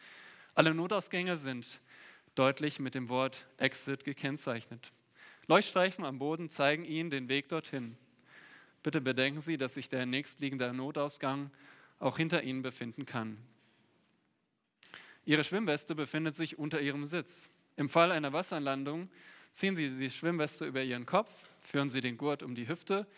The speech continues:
und schließen Sie den Verschluss. Ziehen Sie straff.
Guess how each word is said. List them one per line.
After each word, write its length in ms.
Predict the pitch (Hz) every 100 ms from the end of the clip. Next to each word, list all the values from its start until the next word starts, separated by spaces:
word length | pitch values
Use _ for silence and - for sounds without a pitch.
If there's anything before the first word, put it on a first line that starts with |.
| - - - - -
und 120 | 139
schließen 360 | - 139 -
Sie 80 | 123
den 120 | 131
Verschluss. 600 | 135 165 - 120 - - -
Ziehen 220 | - 147
Sie 100 | 123
straff. 360 | 113 - 247 -